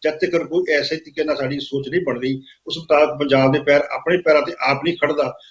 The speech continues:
ਉਸ ਮੁਤਾਬਕ ਮੈਂ ਸਮਝਦਾ ਕਿ ਪੰਜਾਬ ਦੇ ਜਿਹੜੇ ਲੋਕ ਨੇ ਹੋਰ ਧੋਖਾ ਖਾਣਗੇ। ਜੋ ਫੈਸਲੇ ਪੰਜਾਬ ਦੇ ਵਿੱਚ ਵੀ ਇਹ ਨਫ਼ਰਤ ਦੀ ਰਾਜਨੀਤੀ ਦਾ, ਦਾ ਜਿਹੜਾ ਪ੍ਰਭਾਵ ਹੈ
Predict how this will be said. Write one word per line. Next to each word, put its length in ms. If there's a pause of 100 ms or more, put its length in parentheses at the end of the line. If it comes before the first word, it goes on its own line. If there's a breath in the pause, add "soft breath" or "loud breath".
(120 loud breath)
ਉਸ 140
ਮੁਤਾਬਕ 260
ਮੈਂ 80
ਸਮਝਦਾ 280
ਕਿ 120
ਪੰਜਾਬ 400
ਦੇ 40
ਜਿਹੜੇ 140
ਲੋਕ 260
ਨੇ 100
ਹੋਰ 240
ਧੋਖਾ 280
ਖਾਣਗੇ। 440 (1200 soft breath)
ਜੋ 460
ਫੈਸਲੇ 340
ਪੰਜਾਬ 440
ਦੇ 80
ਵਿੱਚ 200
ਵੀ 300
ਇਹ 340
ਨਫ਼ਰਤ 280
ਦੀ 100
ਰਾਜਨੀਤੀ 460
ਦਾ, 360
ਦਾ 100
ਜਿਹੜਾ 180
ਪ੍ਰਭਾਵ 500
ਹੈ 100